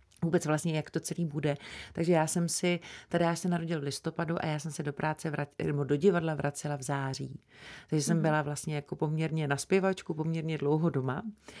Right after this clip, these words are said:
Speaker 1: a, a hrozně jsem si to užila. A paradoxní je, že jsem těch nabídek pak dostávala ještě víc než před, což by mě v životě nenapadlo.
Speaker 2: Hmm.
Speaker 1: <laughs> A bylo jenom vtipný, že jsem dostávala nabídky, když já jsem prostě šla rodit a měla jsem přes devadesát pět kilo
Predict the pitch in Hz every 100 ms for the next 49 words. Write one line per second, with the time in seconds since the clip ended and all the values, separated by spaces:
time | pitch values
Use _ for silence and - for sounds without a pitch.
0 | - - - - 180 165 160 160 160 156
1 | - - - - - 170 165 151 156 165
2 | 180 - 139 143 127 - - - - -
3 | _ _ 156 156 - 160 156 160 - 175
4 | 165 160 156 - 160 160 147 156 143 151
5 | - 147 143 - 151 156 151 - 160 147
6 | - 156 - - 143 - - _ - 175
7 | - 165 156 151 156 151 156 147 135 127
8 | 120 127 - - 208 180 180 190 - _
9 | - - - - 175 180 180 175 170 -
10 | 170 175 156 165 147 175 165 170 156 151
11 | - 170 160 - 160 147 175 165 - -
12 | - - 151 - - 170 165 156 165 156
13 | 156 151 - 160 - 160 143 151 147 151
14 | 160 156 - 170 - 160 156